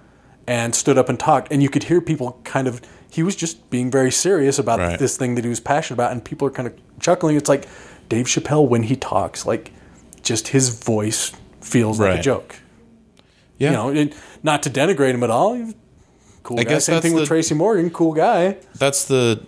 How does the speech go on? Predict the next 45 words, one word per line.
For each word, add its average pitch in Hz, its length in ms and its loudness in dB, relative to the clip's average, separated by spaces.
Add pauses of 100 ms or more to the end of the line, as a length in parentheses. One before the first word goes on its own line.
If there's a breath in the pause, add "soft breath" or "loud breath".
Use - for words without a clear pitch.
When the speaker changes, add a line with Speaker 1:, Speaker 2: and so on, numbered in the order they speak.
(120)
Speaker 2:
difference 117 420 -2
between 101 320 -2
being 101 240 -2
yourself 101 460 0
<laughs> - 0 -
on 113 120 2
stage 98 380 0
and 92 100 -4
being 95 160 -4
a 90 60 -6
character 85 500 -6
on 78 100 -12
stage, - 320 -10
I - 80 -12
guess. 78 200 -12
'Cause 104 180 -4
Gilbert 113 360 2
Gottfried, 98 500 2
for 92 160 -4
example, 90 640 -2 (520 loud breath)
Speaker 1:
Gilbert - 140 -4
Speaker 2:
off 143 180 2
Speaker 1:
Gottfried's - 0 -
Speaker 2:
stage 127 460 2
Speaker 1:
definitely 131 320 0
in 131 60 -2
there, 127 240 0
Speaker 2:
is, 110 340 0
Speaker 1:
you 123 60 -10
know. 127 60 -16 (100)
Speaker 2:
he's 127 260 0
a 120 60 4
one 110 300 2
eighty 104 320 0
from 95 200 -6
what 95 120 0
he 92 80 0
is 90 120 -2
on 92 140 -2
stage. 92 380 -2
On 95 140 0
stage, - 380 -4
he's 180 160 -4
very 156 360 -2
loud 147 500 -2